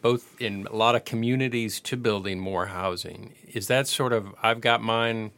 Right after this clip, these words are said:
let's not add more"? And I know I have a lot of friends who drive along various roads and they're like, "Wow, they're building housing right in up,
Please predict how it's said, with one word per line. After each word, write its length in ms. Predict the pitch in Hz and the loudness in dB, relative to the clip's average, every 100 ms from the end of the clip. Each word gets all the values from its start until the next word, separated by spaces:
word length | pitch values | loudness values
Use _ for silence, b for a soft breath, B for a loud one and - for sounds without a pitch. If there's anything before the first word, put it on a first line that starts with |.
| 117 | -8
let's 240 | 110 - | -6 -4
not 240 | 113 107 107 _ _ _ - | -2 -2 -4 _ _ _ -4
add 180 | 117 113 | 0 0
more"? 300 | 110 113 120 | 0 0 0
And 260 | 113 107 107 | -2 -4 0
I 60 | 127 | 2
know 180 | 135 156 | 4 6
I 360 | 120 143 120 107 | 6 4 2 -4
have 200 | - 117 | -6 -2
a 40 | 117 | 2
lot 180 | 113 117 | 4 2
of 80 | 110 | 2
friends 360 | 117 107 95 | 0 0 -2
who 120 | 104 | -8
drive 360 | 98 101 110 113 | -8 0 0 2
along 500 | 107 107 104 98 90 - | 0 -2 -2 -4 -8 -10
various 340 | 101 107 101 - | -4 -2 -4 -4
roads 280 | 117 117 104 | -4 -4 -6
and 120 | 95 | -6
they're 180 | 92 87 | -6 -6
like, 260 | 95 87 - _ | -8 -8 -12 _
"Wow, 240 | 123 165 127 | -6 -2 -2
they're 180 | 95 | -2
building 440 | 92 _ 151 135 117 | -6 _ -8 -4 -4
housing 420 | 120 123 110 104 | -4 -4 -4 -2
right 240 | 117 139 | -2 -2
in 140 | 139 123 | -2 -2
up, 180 | 120 | -4